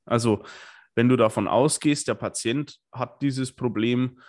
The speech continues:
weil irgendwas anatomisch oder mechanisch nicht ganz passt, äh,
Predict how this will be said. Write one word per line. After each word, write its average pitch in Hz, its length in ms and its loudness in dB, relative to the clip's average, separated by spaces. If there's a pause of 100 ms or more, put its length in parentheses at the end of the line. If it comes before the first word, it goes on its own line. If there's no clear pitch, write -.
(340)
weil 110 240 2
irgendwas 139 920 -2 (160)
anatomisch 127 920 -4
oder - 440 -10
mechanisch 113 640 0
nicht 127 240 0
ganz 73 300 -8
passt, - 520 -2 (880)
äh, 98 180 -6